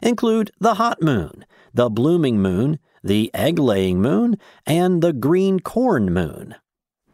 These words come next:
Combining these nicknames, some are referring to this month's full moon as the super strawberry moon, although it will look similar to other full moons throughout the year and will not appear red like a ripe strawberry.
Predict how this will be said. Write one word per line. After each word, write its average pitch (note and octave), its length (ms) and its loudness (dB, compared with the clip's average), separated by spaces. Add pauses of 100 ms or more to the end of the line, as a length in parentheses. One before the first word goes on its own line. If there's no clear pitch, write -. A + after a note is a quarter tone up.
(100)
Combining G#2+ 480 0
these G#2+ 220 0
nicknames, F#2 560 -2 (400)
some G#3 460 0
are E3+ 120 2
referring D#3+ 460 2
to - 80 -2
this A3 260 0
month's F#3 320 0
full C4 300 0
moon G3 260 2
as E3+ 400 0
the G3+ 120 2
super C4+ 400 0
strawberry G#2 580 2
moon, E2+ 400 -4 (320)
although B2 420 2
it D#3 220 -2
will C#3+ 240 2
look A2 240 0
similar F#2 460 0
to G2+ 280 -2
other G#2 280 -2
full F#2+ 240 0
moons F2 340 -4
throughout E2+ 360 -4
the D2+ 100 -12
year F#2+ 280 -4
and A2+ 220 -2
will A#2 180 0
not C#3 280 2
appear E2+ 280 -2
red E2 420 -2
like D#2 260 -8
a C2+ 100 -8
ripe E2 300 -8
strawberry. D2+ 720 -6